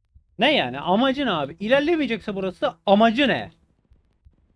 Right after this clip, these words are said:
Yirmi tane pompalı mermisi verip de yirmisini harcatıp böyle beni deli etmenin amacı ne ya?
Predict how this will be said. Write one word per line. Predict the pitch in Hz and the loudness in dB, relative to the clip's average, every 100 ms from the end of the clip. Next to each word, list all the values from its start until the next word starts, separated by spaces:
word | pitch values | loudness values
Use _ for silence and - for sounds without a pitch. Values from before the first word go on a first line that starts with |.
| _ _ _ _ _ _ | _ _ _ _ _ _
Yirmi | 180 233 254 | -2 0 2
tane | 240 226 202 | 4 2 4
pompalı | 220 196 214 | 2 2 0
mermisi | 208 196 185 - | 0 -2 -4 -2
verip | 185 180 170 | -2 -2 -2
de | |
yirmisini | 180 185 220 185 - 190 | -4 -2 -4 -4 -6 -2
harcatıp | 170 175 160 160 165 - | 4 4 4 -4 -4 -8
böyle | 156 156 | -6 -4
beni | 156 143 | -6 -2
deli | 185 202 | 2 2
etmenin | 202 185 180 180 | 2 -2 -4 -2
amacı | 165 160 156 175 | -2 -4 -4 -6
ne | 151 | -6
ya? | 107 113 | -8 -10